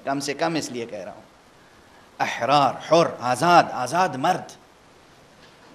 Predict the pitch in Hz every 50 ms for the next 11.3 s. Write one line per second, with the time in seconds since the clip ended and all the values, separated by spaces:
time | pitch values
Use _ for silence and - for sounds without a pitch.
0 | - - _ _ _ _ - - - - - 139 131 127 135 175 220 226 185 165
1 | 185 214 202 170 160 180 208 202 190 196 214 247 262 214 147 127 175 254 262 269
2 | 285 226 196 196 214 - 240 208 196 175 175 180 190 214 208 202 202 196 196 196
3 | 190 202 214 226 - - - _ - - _ _ _ - - - _ _ - -
4 | 135 156 196 226 214 143 135 135 131 135 143 160 156 151 143 143 143 139 156 160
5 | 160 - - - - - _ - - 143 - - 165 160 160 170 165 160 143 139
6 | 135 135 147 147 147 127 127 131 139 147 151 147 143 - - - - - 135 147
7 | 170 170 143 123 131 139 139 160 180 180 156 151 147 143 151 147 139 139 135 131
8 | 143 143 139 143 - - - _ _ - _ _ - - - - 135 127 135 143
9 | 165 175 - - - - - - 175 208 214 180 135 - - - - - - -
10 | 117 143 160 190 226 233 - - - - 180 170 175 170 165 160 139 147 151 147
11 | 135 139 135 127 131